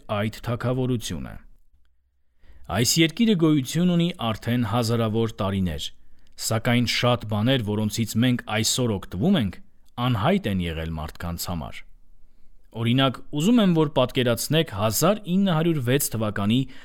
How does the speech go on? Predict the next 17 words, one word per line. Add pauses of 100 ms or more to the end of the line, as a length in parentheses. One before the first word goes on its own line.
Սուրբ
Ծննդյան
նախօրեն (540)
Ocean
Bluff
Brant
Rock-ում, (260)
Մասաչուսեթս
նահանգում։ (760)
Այդ
օրը
տեղի
ունեցավ
մի
դեպք,
որը
փոխեց